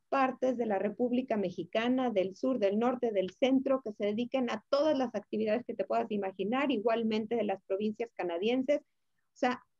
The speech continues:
eh, estamos tratando de reclutar, digamos que, eh, jóvenes de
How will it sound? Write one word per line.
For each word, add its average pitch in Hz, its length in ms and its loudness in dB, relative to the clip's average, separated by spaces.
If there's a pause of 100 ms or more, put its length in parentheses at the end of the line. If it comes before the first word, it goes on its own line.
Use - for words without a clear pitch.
(100)
eh, - 140 -10 (560)
estamos 311 560 0
tratando 277 640 2
de 240 120 0
reclutar, 196 1080 -2
digamos 214 500 -2
que, 220 320 0 (320)
eh, - 280 0
jóvenes 254 680 2
de 208 180 -2